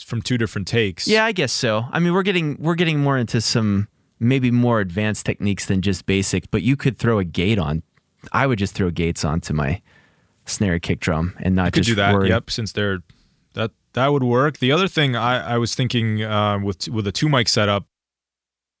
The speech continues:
Speaker 1: what I would do is, is record, just like you said, I would record the overheads. The overheads will still pick up a little bit of kick and snare, and then I would probably just reinforce the kick and snare with samples and, uh, you know, get, get a passable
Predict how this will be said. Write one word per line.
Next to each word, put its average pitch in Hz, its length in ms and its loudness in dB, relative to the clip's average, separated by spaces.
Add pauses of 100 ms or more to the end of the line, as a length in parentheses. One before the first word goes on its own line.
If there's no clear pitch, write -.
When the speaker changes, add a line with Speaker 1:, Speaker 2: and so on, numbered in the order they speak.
(580)
Speaker 1:
what 104 180 0
I 127 140 4
would 143 140 0
do 110 200 0
is, 104 260 -2
is 101 220 -2
record, 104 460 -2
just 113 180 -2
like 110 140 -2
you 98 60 -2
said, 117 200 2
I 101 100 2
would 101 140 -2
record 104 320 -2
the 98 80 -2
overheads. 95 840 0 (200)
The 107 100 -2
overheads 127 440 2
will 107 80 -2
still 120 220 -2
pick 104 240 -4
up 104 160 0
a - 20 0
little 120 240 2
bit 104 160 0
of 92 100 -6
kick - 220 -4
and 92 100 -4
snare, 92 540 -2
and 98 160 -4
then 104 100 0
I 104 120 0
would 101 100 -2
probably 104 260 0
just 95 200 -8
reinforce 101 460 -4
the 95 100 -8
kick 101 200 -6
and 90 120 -6
snare 95 260 -4
with 87 140 -6
samples 87 560 -4 (760)
and, 90 260 -8
uh, 87 360 -6 (400)
you 95 100 -8
know, 90 80 -8
get, 92 180 -8 (160)
get 101 160 -8
a 90 60 -8
passable 90 480 -4